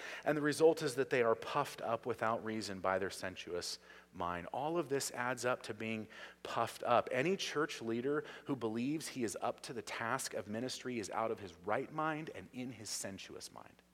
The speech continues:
Faith comes by hearing, and hearing by the word of Christ. Romans ten. First Corinthians, "He who plants and he who waters is nothing, but God who gives the increase." No pastor,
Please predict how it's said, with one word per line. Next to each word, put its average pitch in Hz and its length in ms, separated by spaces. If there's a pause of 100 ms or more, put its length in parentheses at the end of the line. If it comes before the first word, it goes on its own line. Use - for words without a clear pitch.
(1200)
Faith 160 320
comes 156 240
by 120 180
hearing, 123 460
and 92 80
hearing 131 320
by 104 160
the 101 80
word 107 240
of - 140
Christ. - 640 (640)
Romans 101 400
ten. 90 320 (540)
First 147 260
Corinthians, 135 440
"He 151 120
who 147 100
plants 135 380
and 117 100
he 135 80
who 123 140
waters 113 420
is 104 140
nothing, 107 500 (320)
but 104 160
God 110 340
who 104 120
gives 90 260
the 82 160
increase." - 680 (1040)
No 117 80
pastor, 139 720